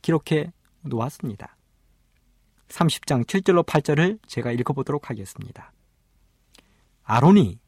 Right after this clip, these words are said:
아침마다 그 위에 향기로운 향을 사르되 등불을 정리할 때 사를지며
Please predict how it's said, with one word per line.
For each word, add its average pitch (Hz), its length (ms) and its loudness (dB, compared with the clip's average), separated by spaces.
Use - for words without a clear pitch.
아침마다 170 680 6
그 - 180 2
위에 147 420 4
향기로운 196 640 4
향을 156 300 -4
사르되 - 460 -14
등불을 202 480 6
정리할 208 440 4
때 160 360 0
사를지며 113 540 -6